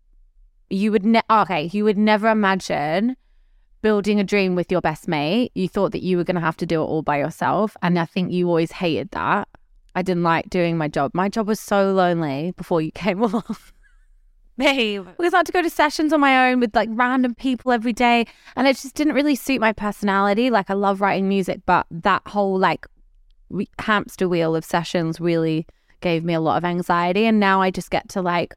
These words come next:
Speaker 1: make cool shit with my best friend and I don't feel so, like, alone in it. And that's really cool. So I'd be like, "Don't worry, it's not gonna go,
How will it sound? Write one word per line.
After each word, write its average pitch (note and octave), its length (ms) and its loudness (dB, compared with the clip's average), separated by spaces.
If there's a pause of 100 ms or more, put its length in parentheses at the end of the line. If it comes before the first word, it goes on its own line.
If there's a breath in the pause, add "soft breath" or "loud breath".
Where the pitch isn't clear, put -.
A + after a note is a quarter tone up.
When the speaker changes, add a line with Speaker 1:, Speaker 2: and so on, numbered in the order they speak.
(440)
Speaker 1:
make F#3 320 -2 (140)
cool F#3 220 -2
shit - 240 -4
with E3+ 200 -4
my F3+ 100 0
best E3 300 -4
friend F3 180 2
and E3+ 100 0
I E3 60 2
don't D#3+ 180 0
feel F3 180 -4
so, E3 440 0
like, D3+ 180 0
alone E3+ 380 0
in F3+ 140 0
it. D4 200 4
And G#3+ 120 4
that's - 200 -2
really A3 160 2
cool. A#3+ 200 0
So A3+ 120 -2
I'd A3 120 0
be A3+ 100 0
like, G#3 240 0
"Don't A#3+ 180 0
worry, G3 300 2
it's G3+ 160 -6
not G3+ 140 -4
gonna A#3 160 0
go, A#3 180 0